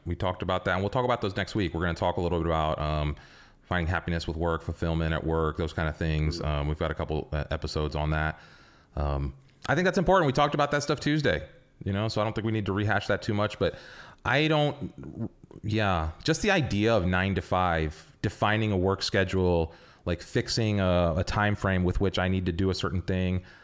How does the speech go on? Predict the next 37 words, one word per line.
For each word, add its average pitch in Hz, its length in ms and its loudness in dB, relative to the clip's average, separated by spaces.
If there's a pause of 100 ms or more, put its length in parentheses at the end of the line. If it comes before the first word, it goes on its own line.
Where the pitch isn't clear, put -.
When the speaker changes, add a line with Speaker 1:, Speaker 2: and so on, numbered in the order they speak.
(200)
Speaker 1:
Um, 78 380 0
I 104 80 2
like 131 200 2
routines. 127 500 -2
We 113 80 0
talked 117 280 -2
a - 20 -2
little 117 180 0
bit 113 80 0
about 107 200 0
that 110 200 2
as 98 80 -2
well, 101 280 2
but 85 200 -2 (520)
no, 76 80 0
I 76 260 0
don't 78 180 -2
see 76 140 -2
it. 73 140 -2 (840)
Let's 92 200 -4
see. 87 160 2
Speaker 2:
Mm-hmm. 87 440 0
Speaker 1:
<laughs> - 60 -8
Bradford 107 560 2
Huber 95 440 2
saying, 90 260 -2
"Super 117 300 -2
true. 107 420 0
I 90 100 -2
started 113 380 0
a 147 60 0
small 110 280 0
SaaS 95 360 0
company 98 360 -2
and 82 120 0
hired 95 340 2
developer 90 600 0